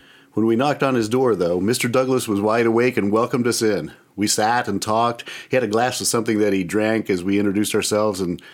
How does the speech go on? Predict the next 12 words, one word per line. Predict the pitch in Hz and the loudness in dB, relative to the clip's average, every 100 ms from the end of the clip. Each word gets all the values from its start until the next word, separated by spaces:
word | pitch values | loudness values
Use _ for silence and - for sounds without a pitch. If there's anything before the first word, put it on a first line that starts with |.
| - | -8
started | - 139 135 113 | -4 0 0 0
talking | 123 117 | -2 -2
about | 104 101 92 | 0 0 0
newspapers | 98 117 110 113 113 - 107 107 | 0 0 0 0 0 0 0 0
and | 98 104 | 0 0
then | 104 | 2
moved | 110 101 | 0 0
on | 107 | 0
to | 98 | -2
journalism | 85 107 107 98 92 92 | 0 0 0 0 0 -2
department | 90 98 101 98 73 | -2 -4 -2 -4 -2
background. | 98 101 - 71 73 | -2 -2 -4 -6 -10